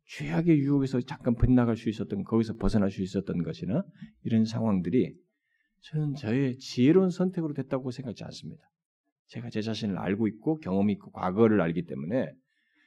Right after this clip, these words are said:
저의 지혜로운 선택이나 순간 판단에서 됐다고 생각지 않습니다. 저는 하나님의 은혜로 저를 돌보시고 이끄시기 때문에 그 죄로부터,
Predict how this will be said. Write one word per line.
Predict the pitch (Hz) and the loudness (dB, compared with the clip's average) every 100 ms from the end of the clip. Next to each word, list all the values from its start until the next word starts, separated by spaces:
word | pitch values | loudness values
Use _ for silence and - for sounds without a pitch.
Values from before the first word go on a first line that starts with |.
| _ _ _ _ | _ _ _ _
저의 | - 127 156 | -10 -2 0
지혜로운 | 156 - 123 139 165 | -2 -4 -2 0 0
선택이나 | 147 156 156 156 147 | 0 -2 -2 -4 -4
순간 | 127 - 196 196 | -4 0 2 2
판단에서 | 196 185 180 151 | 0 0 2 0
됐다고 | 120 123 117 | 0 -2 -4
생각지 | - 104 101 | -6 -12 -10
않습니다. | 95 87 - 82 - _ _ _ _ _ _ _ _ _ _ _ _ | -12 -12 -14 -18 -18 _ _ _ _ _ _ _ _ _ _ _ _
저는 | - 131 | -10 -6
하나님의 | 123 123 123 123 120 | -2 -2 0 0 0
은혜로 | 113 117 117 113 107 110 113 _ _ _ _ _ | 0 4 4 4 0 -4 -14 _ _ _ _ _
저를 | - 117 104 | -14 -2 -2
돌보시고 | 101 104 110 - - 87 | 0 0 0 -2 -4 -4
이끄시기 | 90 117 - 90 | -2 -2 -2 -6
때문에 | 78 80 95 104 175 - _ _ _ _ _ _ _ _ _ _ _ - | -6 -6 -6 -4 -6 -8 _ _ _ _ _ _ _ _ _ _ _ -8
그 | 143 | -6
죄로부터, | - 120 113 107 110 - 120 | -4 0 0 2 -2 -4 -12